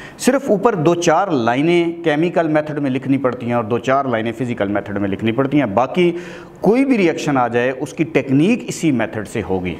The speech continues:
ज़रा इसको देखते हैं, ये काफ़ी important चीज़ है बच्चों, इसको focus भी करना है कि ताकि चीज़ अच्छी समझ आ जाए।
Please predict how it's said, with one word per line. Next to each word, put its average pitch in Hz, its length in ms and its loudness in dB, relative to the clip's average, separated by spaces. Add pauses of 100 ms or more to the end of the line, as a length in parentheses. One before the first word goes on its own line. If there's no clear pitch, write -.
ज़रा 143 160 2
इसको 135 240 0
देखते 139 340 2
हैं, 139 240 -2 (400)
ये 143 100 4
काफ़ी 139 320 2
important 127 460 2
चीज़ 165 220 2
है 143 100 4
बच्चों, 135 260 -2
इसको 143 200 -6
focus 127 400 -2
भी 147 80 0
करना 143 280 2
है 127 360 -2
कि 143 60 0
ताकि 127 260 -2
चीज़ 117 220 -4
अच्छी 117 200 -6
समझ 135 260 4
आ 123 60 2
जाए। 139 240 0